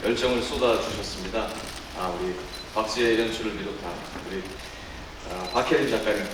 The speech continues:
아, 그리고 이상훈 작곡가님, 아, 그리고 많은 또 창작진 분들이 계시고요. 그다음에 제작사 에이투지 엔터, 빅벤 미디어, 프렌스, 신한카드 아티움,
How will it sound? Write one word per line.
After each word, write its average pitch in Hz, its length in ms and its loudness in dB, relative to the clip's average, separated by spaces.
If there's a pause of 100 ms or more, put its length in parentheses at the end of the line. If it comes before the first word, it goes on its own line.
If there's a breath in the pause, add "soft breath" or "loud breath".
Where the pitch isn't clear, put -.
(240)
아, 95 100 -4
그리고 101 220 -2
이상훈 127 260 4
작곡가님, 101 560 -2 (300)
아, 92 360 -6
그리고 98 200 -6 (680)
많은 139 300 8
또 135 80 0
창작진 151 880 2
분들이 101 400 -4
계시고요. 135 460 -2 (160)
그다음에 107 260 -4
제작사 120 640 2
에이투지 123 320 2
엔터, 110 600 0
빅벤 - 420 -2
미디어, 104 360 0
프렌스, 123 920 -2
신한카드 170 720 0
아티움, 113 500 2